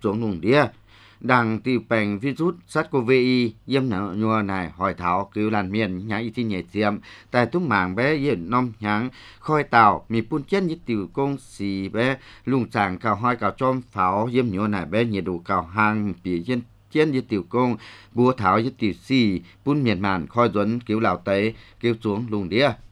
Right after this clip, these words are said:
Quan xe diêm dùn buồn dùn lùn bèn covid diệp chúa diêm nhúa nải bé, hạ buồng thầm chủ khâu duẩn cứu có tiểu sĩ tàu lùng chàng có viện tung bé, men dày thuốc quía cứu có tiểu công sĩ diêm nhúa nải bé đã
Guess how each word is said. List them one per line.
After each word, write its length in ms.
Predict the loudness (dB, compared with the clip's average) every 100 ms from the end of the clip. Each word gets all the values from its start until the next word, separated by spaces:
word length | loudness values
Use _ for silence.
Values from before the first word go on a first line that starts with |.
| -20 -20 -8 -4 0
Quan 200 | 0 0
xe 320 | 2 4 4
diêm 180 | 2 0
dùn 200 | 0 -4 -2
buồn 140 | -4 -4
dùn 180 | -6
lùn 160 | -4 -6 -6
bèn 280 | -6 -6 -8
covid 280 | -6 -2 -2 -4 -6
diệp 180 | -4 -4
chúa 280 | 0 2 4
diêm 180 | 2 -2
nhúa 160 | -2
nải 200 | -4 -4
bé, 300 | -4 -2 -2 -2 -14 -4
hạ 180 | -2 0
buồng 320 | 0 0 -2
thầm 160 | -4 -4
chủ 160 | -6
khâu 360 | -6 0 2 2 2
duẩn 200 | 0 0
cứu 180 | -4
có 120 | -4 -6
tiểu 140 | -6 -6
sĩ 180 | -8
tàu 160 | -8 -6
lùng 180 | -4 -6
chàng 300 | -4 -4 -4
có 140 | -4 -6
viện 280 | -2 -4 -4
tung 260 | -4 -6 -2
bé, 220 | -2 -2 -6 -14 -4
men 300 | 0 0 -4 -10 -20 -12
dày 380 | -8 0 2 2
thuốc 220 | 0 -4
quía 220 | 2 2
cứu 180 | 4 0
có 140 | -2 -6
tiểu 280 | -2 -4 -2
công 260 | 0 0
sĩ 380 | -4 -6 -4 -2 -2
diêm 140 | -2
nhúa 160 | -2 -2
nải 180 | -4
bé 180 | -2 -2
đã 220 | -2 -4